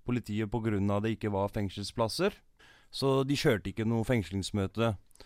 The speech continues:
Eh, det gikk noen må-, måneder. Eh, jeg fikk innkalling til hovedforhandling, men en uke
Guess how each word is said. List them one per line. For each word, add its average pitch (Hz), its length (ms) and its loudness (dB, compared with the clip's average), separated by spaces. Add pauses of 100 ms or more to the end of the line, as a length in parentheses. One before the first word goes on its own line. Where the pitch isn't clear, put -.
(340)
Eh, 143 240 6
det 165 80 6
gikk 156 240 2
noen 175 160 6
må-, 160 240 6
måneder. 156 460 6 (320)
Eh, 156 180 4
jeg 151 160 8
fikk - 240 -4
innkalling 123 420 4
til 139 140 0
hovedforhandling, 110 920 2 (340)
men 147 260 2
en 160 300 4
uke 131 240 2